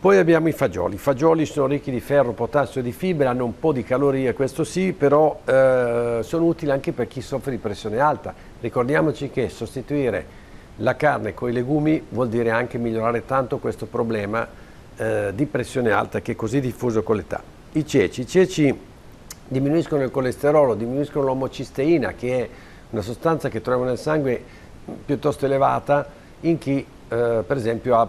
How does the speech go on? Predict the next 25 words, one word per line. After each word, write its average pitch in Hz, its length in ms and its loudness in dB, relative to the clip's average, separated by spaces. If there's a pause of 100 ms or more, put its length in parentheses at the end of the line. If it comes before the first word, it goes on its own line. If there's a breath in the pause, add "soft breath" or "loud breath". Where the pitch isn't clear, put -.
(140)
la 113 160 0
predisposizione 113 680 -4
ad 117 80 2
avere 117 160 4
gli 147 120 4
ictus. - 280 0
Poi 151 240 2
abbiamo 143 300 4
le 139 80 2
lenticchie. 151 480 2
Le 127 80 2
lenticchie 139 400 -2
sono 117 260 -2
anche 113 340 0
qui 147 140 -2
fantastiche 107 720 -4
perché 98 300 -4
hanno 117 340 0 (380 loud breath)
i 131 140 -2
lignani 131 460 2
che 107 120 -10
stimolano 127 400 -2
il 104 60 -4
sistema 127 280 -4
immunitario, 113 760 0